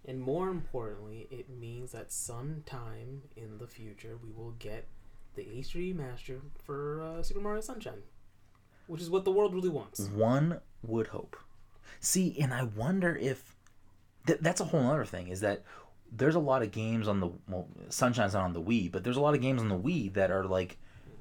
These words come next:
Speaker 2: trapped with motion controls. And though the Switch does have some motion controls, like, s-, taking something like Skyward Sword or Mario Galaxy and just reworking them a little bit to, to drop that out,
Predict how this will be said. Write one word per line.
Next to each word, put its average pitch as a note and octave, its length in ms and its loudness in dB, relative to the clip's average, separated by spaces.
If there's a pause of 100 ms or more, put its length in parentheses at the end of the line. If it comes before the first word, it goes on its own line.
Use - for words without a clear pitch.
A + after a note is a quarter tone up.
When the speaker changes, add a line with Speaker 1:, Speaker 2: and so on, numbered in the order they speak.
(220)
Speaker 2:
trapped G#2 460 6
with F#2 200 -4
motion G#2+ 420 0
controls. - 480 -10 (160)
And A#2 240 0
though B2+ 300 4
the A2+ 100 -2
Switch - 400 -2
does G#2+ 240 2
have G2+ 300 4 (560)
some G#2 360 2
motion G#2 360 2
controls, B2 420 2 (1300)
like, G#2+ 140 -2
s-, - 100 -4
taking D3 320 -2
something A#2+ 300 -2
like G2+ 160 0
Skyward F2+ 400 -2
Sword B2+ 400 4
or G2+ 80 0
Mario F#2 320 4
Galaxy A2 720 0
and F#2 120 -2
just G2 220 -2 (380)
reworking F#3 480 2
them F3+ 120 6
a F3 40 4
little F#3+ 180 0
bit - 220 -4 (960)
to, B2+ 240 4 (240)
to B2+ 100 0
drop A#2 360 8
that G#2 260 4
out, G#2 220 0